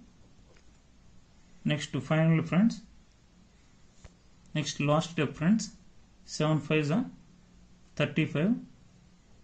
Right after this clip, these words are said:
eleven carry, forty-six, forty-six. Friends, now answer is four six three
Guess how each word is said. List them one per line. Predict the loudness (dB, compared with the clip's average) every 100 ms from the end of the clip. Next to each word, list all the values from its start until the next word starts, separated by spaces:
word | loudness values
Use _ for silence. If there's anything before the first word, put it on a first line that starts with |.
| -20 -20 -20 -20 -8
eleven | -2 0 0
carry, | 0 0 0 -2 -6 -20 -20 -20 -20 -20
forty-six, | -2 0 0 -4 -4 -6 -14 -20 -20 -20 -20 -20 -20 -20 -12
forty-six. | -8 -6 -6 -8 -6 -8 -8 -14 -20 -20 -20 -20 -20 -20 -20 -20 -20 -20 -20 -20 -20 -20 -20 -20 -20 -20 -20 -20 -20 -6
Friends, | 4 4 4 -2 -14 -20 -20 -20 -8
now | -4 0
answer | 2 2 2 0
is | 0 -6 -16 -20 -20 -20 -20 -20 -20 -20 -20 -20 -20 -20 -20 -20 -20 -20 -6
four | 0 0
six | 0 -4 -6
three | -2 0 -2